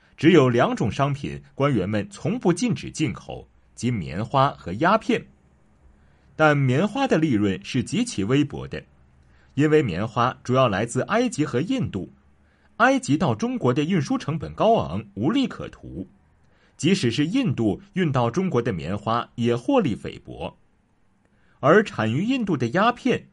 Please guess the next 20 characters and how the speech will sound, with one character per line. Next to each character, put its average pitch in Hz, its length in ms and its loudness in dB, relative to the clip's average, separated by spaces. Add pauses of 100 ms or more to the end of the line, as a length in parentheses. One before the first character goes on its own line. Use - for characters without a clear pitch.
却 135 200 -2
可 - 120 -4
以 120 100 0
让 92 200 -4
他 - 160 -8
们 85 160 -6
获 135 220 -4
得 87 160 -6
暴 214 260 -2
利。 92 240 -8 (1000)
中 175 260 4
国 85 340 -2
虽 - 160 -2
然 147 160 2
已 98 120 -6
经 139 260 -2
盛 262 260 0
产 - 300 -12
罂 107 180 -6
粟， 107 240 -6